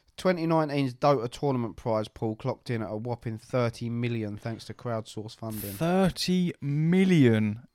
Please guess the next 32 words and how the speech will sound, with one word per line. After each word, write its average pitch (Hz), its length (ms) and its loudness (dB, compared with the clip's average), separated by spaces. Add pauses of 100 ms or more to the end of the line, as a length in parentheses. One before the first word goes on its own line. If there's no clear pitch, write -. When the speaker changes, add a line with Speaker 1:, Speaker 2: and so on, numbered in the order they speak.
Speaker 2:
for - 180 0
winning 143 460 4
a 131 80 4
Dota 123 760 2 (160)
tournament. 95 640 0 (180)
Speaker 1:
That's - 180 -18
nuts, 107 300 -14
isn't 98 160 -12
it? 85 60 -16
Speaker 2:
Fuck 170 600 0 (120)
me. 123 760 2
Speaker 1:
Yeah. 69 300 -14
Speaker 2:
Could 131 180 0
you 196 140 10
imagine 180 800 4 (460)
if 131 200 0
you 135 160 4
lose 143 560 8
that 120 220 2
final? 131 540 0 (680)
There'd - 120 -10
be 127 100 -2
murders. 156 640 4 (1080)
Speaker 1:
Yeah, 104 200 -6
you'd 117 180 -6
be 175 80 4
upset 143 460 0
with 113 100 -10
your 113 80 -4
teammates, 110 500 -2
wouldn't 117 160 -4
you? 101 140 -6